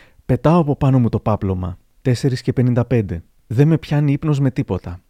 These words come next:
Υπερένταση, αϊπνία, δημιουργικές σκέψεις. Πέντε και δέκα. Ξαναρχίζω να παίζω Hungry Babies. Κερδίζω μια ώρα παιχνιδιού χωρίς να ανησυχώ για τις πέντε ζωές.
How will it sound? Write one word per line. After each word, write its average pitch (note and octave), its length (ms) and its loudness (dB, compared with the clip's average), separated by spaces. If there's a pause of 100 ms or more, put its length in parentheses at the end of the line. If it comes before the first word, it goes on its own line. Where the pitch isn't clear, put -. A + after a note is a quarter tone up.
(120)
Υπερένταση, B2+ 800 -2 (180)
αϊπνία, B2+ 720 0 (220)
δημιουργικές B2+ 640 0
σκέψεις. - 680 -4 (440)
Πέντε D3 260 2
και C#3+ 140 0
δέκα. A#2 420 -2 (180)
Ξαναρχίζω C3+ 560 0
να A2 140 2
παίζω G#2 360 -2
Hungry G2+ 320 -2
Babies. F2+ 480 -4 (480)
Κερδίζω C#3+ 440 0
μια C#3+ 180 2
ώρα D3 160 2
παιχνιδιού B2 440 -2
χωρίς C#3 280 0
να C#3+ 80 2
ανησυχώ A2+ 420 0
για G2+ 120 -2
τις - 180 -12
πέντε G#2 260 0
ζωές. F#2+ 500 -4